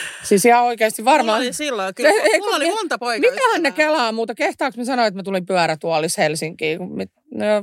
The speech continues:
Speaker 1: kun oli uefa Champions?
Speaker 2: Ah, ai niin, älä selitä, Henna. Nyt se totuus tuli. Joo, joo.
Speaker 1: Ei saatana.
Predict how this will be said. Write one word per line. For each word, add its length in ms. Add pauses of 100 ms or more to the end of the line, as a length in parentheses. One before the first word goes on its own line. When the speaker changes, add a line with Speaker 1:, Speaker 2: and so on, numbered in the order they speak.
(640)
Speaker 1:
kun 180
oli 260
uefa 420 (100)
Champions? 600 (560)
Speaker 2:
Ah, 200 (540)
ai 320
niin, 300
älä 300
selitä, 600
Henna. 720 (760)
Nyt 280
se 200
totuus 640
tuli. 480 (1040)
Joo, 600
joo. 340
Speaker 1:
Ei 320
saatana. 680